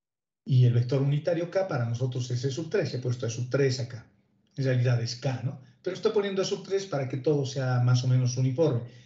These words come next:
E sub uno, E sub tres, etcétera. Y luego hago el producto escalar. E sub tres con E sub uno, cero, porque esta métrica es ortogonal. E sub tres con E sub tres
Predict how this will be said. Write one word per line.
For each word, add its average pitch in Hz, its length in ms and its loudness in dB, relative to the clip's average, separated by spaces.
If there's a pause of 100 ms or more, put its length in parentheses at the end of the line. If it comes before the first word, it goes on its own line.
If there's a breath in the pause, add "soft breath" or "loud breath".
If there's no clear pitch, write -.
(120)
E 113 80 -4
sub - 240 -4
uno, 147 240 4
E - 20 2
sub - 180 -6
tres, 147 320 -2
etcétera. 123 400 -10
Y 127 40 2
luego 190 240 4
hago 185 160 2
el 165 60 -6
producto 170 260 -2
escalar. 160 440 -2 (140 loud breath)
E 120 80 -2
sub 156 180 0
tres 190 220 2
con 160 180 -2
E - 60 -4
sub 202 240 -6
uno, 240 320 2 (1120 loud breath)
cero, 139 540 0
porque 113 200 -8
esta 127 180 -4
métrica 127 400 -2
es 123 100 -4
ortogonal. 117 640 -2 (160)
E 139 120 2
sub 135 200 0
tres 156 220 0
con 117 200 -2
E 131 40 2
sub - 180 -2
tres - 520 -2